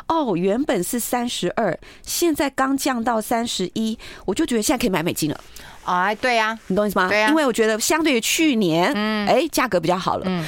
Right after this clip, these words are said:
Speaker 1: 反过来讲，如果原本二十八、二十八可以买，
Speaker 2: 嗯。
Speaker 1: 你现在涨到二十九，你就不愿意买了。
Speaker 2: 嗯。对。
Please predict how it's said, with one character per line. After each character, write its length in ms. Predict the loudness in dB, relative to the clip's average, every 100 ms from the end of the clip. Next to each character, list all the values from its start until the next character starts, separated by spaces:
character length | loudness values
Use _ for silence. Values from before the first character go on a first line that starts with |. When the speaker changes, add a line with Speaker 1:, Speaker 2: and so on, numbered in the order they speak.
| -8 -2
Speaker 1:
反 200 | -2 0
过 100 | 0
来 80 |
讲， 240 | 0 0 0
如 80 | 0
果 160 | 0
原 240 | 2 0 0
本 160 | -2 0
二 100 | -2
十 240 | -2 -4 -4 0
八、 260 | 0 0 -6 -18 -20 -20 -20 -4
二 100 | -2
十 180 | -2 -4
八 320 | -2 0 0 -2
可 100 | -2
以 80 | 0
买， 260 | 0 -2 -4 -10 -6
Speaker 2:
嗯。 140 | -4
Speaker 1:
你 100 | 0
现 80 | 0
在 80 | -2 -2
涨 200 | -2 0
到 140 | 0
二 160 | 0 -2
十 160 | -2 -4
九， 360 | 0 -2 -2 -2
你 80 |
就 100 | 0
不 100 | 2
愿 100 | 2
意 40 | 2
买 160 | 0
了。 80 | -2
Speaker 2:
嗯。 80 | -4
对。 400 | 2 4 4 0